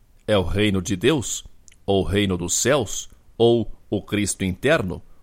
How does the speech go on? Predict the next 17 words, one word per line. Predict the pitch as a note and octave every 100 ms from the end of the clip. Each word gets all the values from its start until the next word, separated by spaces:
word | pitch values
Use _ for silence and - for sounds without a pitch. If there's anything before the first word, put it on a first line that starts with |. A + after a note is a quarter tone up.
| -
o | F#2+
Cristo | - - D3+ C3+ - A2+
de | G2+
cada | - G2+ F#2
um. | E2+ E2 - - - - - - - - - - - - - - _ - - - - - _ _ _ - - -
Jesus | G2+ E3 A2+ E3 G3+
não | F#3 F3
veio | G2+ B2+ D#3
para | D3+ D#3
nos | D3+ D#3
salvar. | - E3 A#2 B2 D3 - - - - - - - - - - -
Veio | F#2+ A#2+ G2 B2 D#3+ E3+ - - - - - - -
para | - F2+
nos | F#2 G2 F2+
mostrar | F#2+ - - F#2+
o | F#2
caminho. | F2+ F2+ E3+ B2+